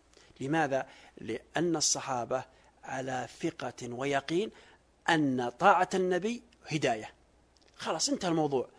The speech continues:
ما يلزم أسأل لماذا وكيف وكذا، طاعة النبي هداية وتوفيق وعز ونصر. وهكذا المسلم حينما تأتيه الأوامر لا يتلعثم ولا يشك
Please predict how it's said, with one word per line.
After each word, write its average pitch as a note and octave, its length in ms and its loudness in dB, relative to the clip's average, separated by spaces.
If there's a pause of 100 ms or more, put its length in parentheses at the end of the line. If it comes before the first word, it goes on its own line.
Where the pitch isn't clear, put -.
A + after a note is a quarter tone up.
(280)
ما C#4+ 140 4
يلزم E3 260 4
أسأل D3 300 -2
لماذا C#3 400 2
وكيف A#2+ 520 -6
وكذا، - 320 -18 (720)
طاعة F#3+ 360 12 (420)
النبي G#3 480 4
هداية D3 340 6
وتوفيق D#3+ 580 0
وعز E3 320 0
ونصر. A#2+ 380 -6 (340)
وهكذا D#3+ 320 2
المسلم B2 380 -4 (440)
حينما C#3+ 340 0
تأتيه D#3 360 -4
الأوامر F3+ 520 0 (380)
لا B2 260 -2
يتلعثم D3 580 -4 (500)
ولا C#3+ 320 2
يشك - 440 -2